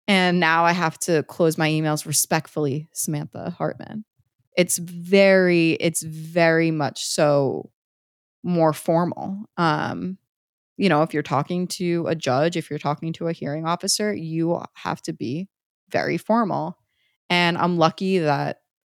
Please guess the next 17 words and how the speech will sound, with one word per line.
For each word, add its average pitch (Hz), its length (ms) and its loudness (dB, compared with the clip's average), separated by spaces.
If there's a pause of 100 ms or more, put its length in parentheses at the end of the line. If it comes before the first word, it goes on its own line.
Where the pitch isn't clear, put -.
(100)
I 160 120 4
work 151 260 0
remotely, 170 600 -2
so - 240 0
I 156 60 6
don't 156 160 2
have 151 160 -2
to 156 80 -4
dress - 300 -4
formally 208 440 -2
every 254 240 -4
day 302 180 2
'cause 254 160 -2
I'm 160 140 -2
working 165 300 -6
from 170 200 -6
home. 190 380 -4